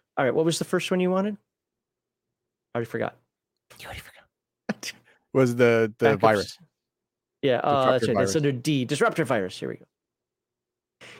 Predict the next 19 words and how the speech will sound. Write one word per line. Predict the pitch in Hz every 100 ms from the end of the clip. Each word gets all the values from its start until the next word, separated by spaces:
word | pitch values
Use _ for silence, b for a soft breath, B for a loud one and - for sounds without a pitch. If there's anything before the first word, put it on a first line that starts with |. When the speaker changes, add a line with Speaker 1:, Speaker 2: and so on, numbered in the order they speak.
| -
Speaker 1:
You |
have | 190
the |
ability | 170 208 240
to | 233
spread | - 240 214
a |
special | - 262 262 285
kind | 262 254
of | 240
computer, | 226 202 269 254
computer | 226 208 311 302
virus | 202 202 208
to | 185
robots | 156 240 254 247
and | 180 160
other | 214 226
computerized | 208 - 190 185 175
machines. | 165 165 127 110